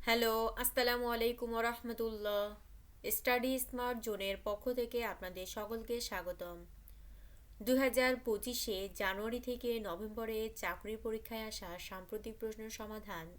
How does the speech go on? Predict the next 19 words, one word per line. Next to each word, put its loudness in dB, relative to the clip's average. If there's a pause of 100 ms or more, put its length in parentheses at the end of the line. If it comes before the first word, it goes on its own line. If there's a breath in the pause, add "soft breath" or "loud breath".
এবং -4 (580 loud breath)
ঊনপঞ্চাশতম -2
বিসিএস -2
শিক্ষা -4
ক্যাডার, -4 (400 loud breath)
আটচল্লিশতম -2
বিসিএস -2
স্বাস্থ্য -4
ক্যাডার -4 (420 loud breath)
ও 0
সাতচল্লিশতম -2
বিসিএস -2
সহ -2 (760 loud breath)
অন্যান্য 0
চাকরির -4
পরীক্ষার -2
সাম্প্রতিক -6
প্রশ্ন -2
নিয়ে -4